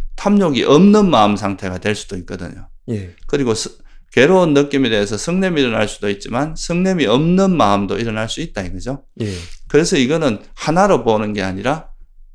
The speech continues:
Speaker 1: 이제 그 대상에 대해서 만족하다, 만족하지 못하다 이렇게 되는 그 느낌하고 그것이 이제 감정적으로 집착하고 화내고 이거는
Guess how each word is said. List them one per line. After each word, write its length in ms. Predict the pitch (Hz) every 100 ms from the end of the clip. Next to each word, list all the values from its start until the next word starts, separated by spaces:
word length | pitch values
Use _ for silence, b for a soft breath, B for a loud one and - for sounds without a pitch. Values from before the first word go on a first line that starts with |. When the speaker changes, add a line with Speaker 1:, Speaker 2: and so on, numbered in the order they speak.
| 117
Speaker 1:
이제 260 | 104 95
그 280 | 87 101 95
대상에 420 | 110 131 165 143
대해서 400 | 113 107 110 92 b b -
만족하다, 720 | 110 135 143 120 127 127 107
만족하지 580 | 107 123 123 123 123 107
못하다 500 | 101 117 127 117 98
이렇게 400 | 135 147 147 127
되는 340 | 104 101 107 101
그 80 | 104
느낌하고 1040 | 101 165 - 120 95 90 113 110 - - - - - - -
그것이 640 | - 120 156 160 - 110 98
이제 400 | 98 98 95 92 -
감정적으로 880 | 117 147 160 151 113 110 147 160 b - -
집착하고 640 | - - 175 151 131 190
화내고 560 | - 131 139 156 135 104
이거는 440 | 104 139 147 151